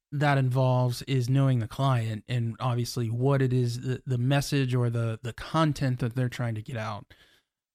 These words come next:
But the other side of it is really trying to match that with an audience or,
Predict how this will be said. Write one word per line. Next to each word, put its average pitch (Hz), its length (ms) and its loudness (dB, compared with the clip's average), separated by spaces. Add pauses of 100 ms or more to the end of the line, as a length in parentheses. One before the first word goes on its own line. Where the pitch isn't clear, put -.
(260)
But 139 220 2 (240)
the 139 340 2
other 220 220 6
side 117 320 2
of 117 100 0
it 113 260 0 (280)
is 127 160 2
really 139 640 4 (400)
trying 165 380 4
to 127 80 4
match 135 520 2
that 123 360 2
with 131 540 2 (260)
an 127 120 2
audience 135 640 4
or, 113 260 0